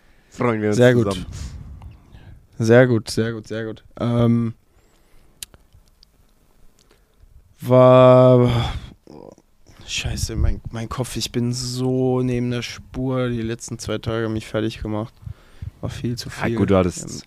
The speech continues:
Speaker 1: ein, zwei Travel Days.
Speaker 2: Ja, Travel Days machen mich fertig. Ähm,
Speaker 1: Mhm.
Speaker 2: ja, die Cup-, die Cubs,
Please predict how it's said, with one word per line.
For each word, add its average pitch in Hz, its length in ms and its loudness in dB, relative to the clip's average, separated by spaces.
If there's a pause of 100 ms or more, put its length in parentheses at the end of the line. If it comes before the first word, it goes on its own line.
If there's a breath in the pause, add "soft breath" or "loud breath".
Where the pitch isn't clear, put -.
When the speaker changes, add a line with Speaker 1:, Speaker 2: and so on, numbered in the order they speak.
Speaker 1:
ein, 95 180 -4
zwei 92 220 0
Travel 98 400 -2
Days. 98 480 -2 (1500)
Speaker 2:
Ja, 113 160 0
Travel 117 300 0
Days 117 180 -2
machen 117 220 -4
mich 113 100 -6
fertig. 110 600 -6 (580 soft breath)
Ähm, 127 520 4
Speaker 1:
Mhm. 120 60 -4 (520 soft breath)
Speaker 2:
ja, 139 120 2
die 131 220 -4
Cup-, - 480 -2
die 143 120 -4
Cubs, - 540 -2